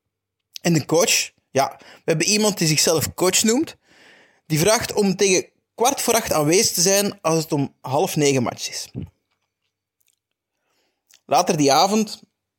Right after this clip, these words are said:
kwart voor acht, de helft van de ploeg is er ongeveer. We zitten in de kantine pinten te drinken. De coach is er zelf nog niet.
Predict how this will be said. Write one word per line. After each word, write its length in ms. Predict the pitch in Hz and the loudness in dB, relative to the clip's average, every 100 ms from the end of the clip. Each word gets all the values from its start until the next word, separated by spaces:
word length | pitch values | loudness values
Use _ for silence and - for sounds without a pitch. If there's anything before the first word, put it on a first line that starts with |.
| _ _ _ _ _ _ | _ _ _ _ _ _
kwart 260 | - 175 165 | 0 0 2
voor 100 | 160 | 2
acht, 420 | 170 - - - - - _ _ _ _ | 2 0 -4 -6 -8 -18 _ _ _ _
de 120 | 143 | 0
helft 220 | 143 190 190 | 2 2 2
van 80 | |
de 80 | 151 | -2
ploeg 240 | 165 196 175 | 0 0 2
is 160 | 185 | 0
er 80 | 190 | 2
ongeveer. 520 | 196 165 190 208 - _ _ _ _ _ | 2 2 2 0 -2 _ _ _ _ _
We 80 | 131 | -4
zitten 240 | 165 180 | -2 2
in 60 | 165 | 0
de 80 | 139 | 2
kantine 420 | 139 - 202 190 | 0 2 0 2
pinten 300 | 196 220 190 | 0 2 0
te 100 | 196 | 0
drinken. 400 | 190 208 233 208 _ _ _ _ _ _ _ _ _ _ _ _ - | 2 2 0 -4 _ _ _ _ _ _ _ _ _ _ _ _ -16
De 120 | 139 | -8
coach 240 | - 196 190 | 0 0 2
is 140 | 170 | -2
er 60 | 123 | 2
zelf 300 | 135 175 190 | 2 2 0
nog 180 | 196 196 | -2 -2
niet. 180 | 214 | -4